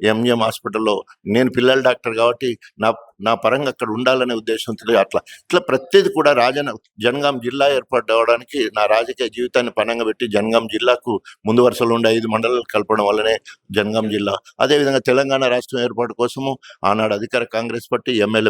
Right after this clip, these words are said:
పదవికి రాజీనామా చేసి ఆ రకంగా ఉన్నాం. So ఈరోజు పార్టీకి కూడా ఒబీడియన్స్ ఇంపార్టెంట్. So ఒకటి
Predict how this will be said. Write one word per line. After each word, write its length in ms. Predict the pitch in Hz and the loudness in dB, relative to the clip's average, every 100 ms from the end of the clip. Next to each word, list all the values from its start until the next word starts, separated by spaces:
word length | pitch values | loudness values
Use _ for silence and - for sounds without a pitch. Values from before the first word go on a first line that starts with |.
| - | 2
పదవికి 300 | 104 131 127 | 4 4 4
రాజీనామా 440 | 120 117 113 117 104 | 2 2 -2 -10 -10
చేసి 260 | 107 - 123 101 | -10 -4 -2 2
ఆ 80 | 98 | 2
రకంగా 360 | 101 - 104 | 2 -2 -4
ఉన్నాం. 200 | 95 90 - - - - | -4 -4 -8 -18 -10 2
So 60 | 165 | 4
ఈరోజు 340 | 165 156 147 - | 6 4 2 0
పార్టీకి 360 | 98 135 - 147 | 0 2 0 0
కూడా 140 | 156 | 2
ఒబీడియన్స్ 720 | 117 113 139 165 165 151 - | 0 2 4 6 4 2 -4
ఇంపార్టెంట్. 500 | 151 127 131 98 90 _ - 117 101 - | -6 -2 -2 -2 -12 _ -20 -20 -12 -2
So 40 | |
ఒకటి 640 | 139 139 139 139 175 170 | 0 0 -2 -2 -2 -4